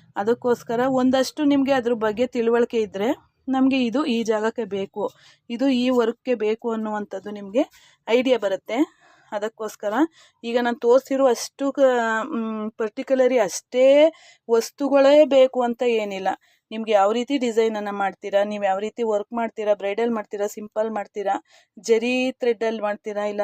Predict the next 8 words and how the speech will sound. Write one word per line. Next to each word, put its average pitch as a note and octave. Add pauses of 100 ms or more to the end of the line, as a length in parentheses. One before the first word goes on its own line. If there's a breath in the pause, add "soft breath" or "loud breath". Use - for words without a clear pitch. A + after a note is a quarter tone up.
ಬೀಡ್ಸ್‌ಗಳಲ್ಲೇ A3+
ಮಾಡ್ತೀರಾ, G#3 (420)
ಇಲ್ಲ A3
ನಾವು B3
ಬರೀ A#3+
ಸಿಲ್ಕ್ B3
ಥ್ರೆಡ್ಡಲ್ಲೇ A#3
ಮಾಡ್ತೀರಾ, G#3